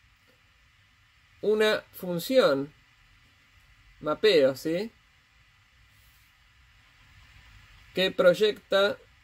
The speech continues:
los puntos de R D a R K con K mayor a D, mayor,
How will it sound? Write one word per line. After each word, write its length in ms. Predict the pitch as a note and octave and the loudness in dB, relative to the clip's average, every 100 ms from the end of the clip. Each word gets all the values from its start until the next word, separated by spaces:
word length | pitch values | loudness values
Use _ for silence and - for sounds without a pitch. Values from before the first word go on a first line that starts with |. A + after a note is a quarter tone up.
| _ _ _ _ _ _ _ _ _ _ _ _ _ _ _ _ | _ _ _ _ _ _ _ _ _ _ _ _ _ _ _ _
los 140 | - D3 | -14 -14
puntos 720 | - F3+ F3 - F3 F3+ - - _ _ _ _ _ - _ _ _ _ _ _ _ _ _ _ _ | -10 -8 -6 4 4 4 -4 -20 _ _ _ _ _ -20 _ _ _ _ _ _ _ _ _ _ _
de 360 | - D#3+ F3+ G3 | 2 6 6 2
R 240 | G3 F#3 | -2 -4
D 360 | F3+ F#3 F#3 - _ _ _ _ _ _ _ _ _ _ _ _ _ _ _ _ _ _ _ _ _ - | -2 -4 -4 -8 _ _ _ _ _ _ _ _ _ _ _ _ _ _ _ _ _ _ _ _ _ -2
a 40 | |
R 380 | E3 F3 F3+ E3+ | 2 2 0 -2
K 360 | B3 A3 G3+ A3 _ _ _ _ _ | 0 0 -4 -8 _ _ _ _ _
con 200 | D3 D3 | -8 -6
K 380 | - D#3+ F3 - - - | -2 -2 -2 -6 -16 -10
mayor 500 | D3 D3+ A#3 A#3 D#3+ | -6 2 4 4 2
a 80 | |
D, 260 | D#3+ D#3 G3 - _ _ _ _ _ _ _ _ _ _ | 2 0 -2 -14 _ _ _ _ _ _ _ _ _ _
mayor, 440 | D#3 C#3 D3 C#3+ | -18 -8 -6 -6